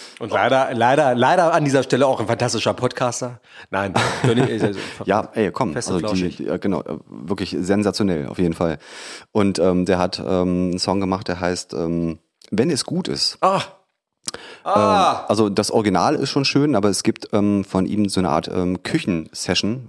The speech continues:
Speaker 2: glaub ich, heißt es, wo er wirklich in einer Küche sitzt und sich
Speaker 1: Ich
Speaker 2: dort hat
Speaker 1: kenn
Speaker 2: aufnehmen
Speaker 1: ich
Speaker 2: lassen.
Speaker 1: kenn,
Speaker 2: Du kennst
Speaker 1: ja,
Speaker 2: das,
Speaker 1: ich
Speaker 2: ist
Speaker 1: kenn das.
Speaker 2: auch schon lange her, ich weiß
Speaker 1: Ja.
Speaker 2: gar nicht, auch bestimmt fünfzehn Jahre vielleicht oder zwanzig, ich, ich, ich weiß
Speaker 1: Ich
Speaker 2: es
Speaker 1: guck,
Speaker 2: nicht mehr.
Speaker 1: guckst du eigentlich noch so YouTube? Ich guck kaum noch YouTube.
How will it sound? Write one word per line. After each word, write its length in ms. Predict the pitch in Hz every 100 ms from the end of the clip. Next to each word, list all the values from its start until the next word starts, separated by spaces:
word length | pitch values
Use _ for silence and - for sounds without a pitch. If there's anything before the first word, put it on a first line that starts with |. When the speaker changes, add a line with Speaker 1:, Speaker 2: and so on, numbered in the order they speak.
| -
Speaker 2:
glaub 180 | - 90
ich, 120 | 95
heißt 200 | 90 92
es, 160 | 127 - - - _ -
wo 120 | 87
er 100 | 87
wirklich 200 | 104 101
in 60 |
einer 160 | 82 90
Küche 260 | - 135 117
sitzt 280 | 110 - -
und 80 |
sich 120 | 92 127
Speaker 1:
Ich 40 |
Speaker 2:
dort 200 | 104 -
hat 100 | 113
Speaker 1:
kenn 100 | 165
Speaker 2:
aufnehmen 240 | 127 104
Speaker 1:
ich 60 | 95
Speaker 2:
lassen. 160 | 98 104
Speaker 1:
kenn, 60 |
Speaker 2:
Du 60 | 101
kennst 260 | 110 120 -
Speaker 1:
ja, 40 |
Speaker 2:
das, 100 | 101
Speaker 1:
ich 100 | -
Speaker 2:
ist 60 | 180
Speaker 1:
kenn 120 | 160
das. 260 | 139 - -
Speaker 2:
auch 100 | 92
schon 140 | 92
lange 180 | 80 85
her, 140 | 87 92
ich 100 | 82
weiß 140 | 104
Speaker 1:
Ja. 60 | 107
Speaker 2:
gar 60 |
nicht, 200 | 82 -
auch 160 | 98 -
bestimmt 320 | - 107 82
fünfzehn 320 | - - -
Jahre 240 | 78 107 156
vielleicht 340 | 139 139 135
oder 100 | 85
zwanzig, 340 | - 95 247 -
ich, 120 | -
ich, 120 | -
ich 160 | - -
weiß 120 | -
Speaker 1:
Ich 40 |
Speaker 2:
es 60 | -
Speaker 1:
guck, 80 | -
Speaker 2:
nicht 80 | -
mehr. 40 |
Speaker 1:
guckst 100 | 78 -
du 40 |
eigentlich 180 | - 117
noch 80 | 104
so 120 | 104
YouTube? 440 | 90 110 - 208 117
Ich 100 | -
guck 140 | - - -
kaum 240 | - 98
noch 100 | 95
YouTube. 340 | 85 95 98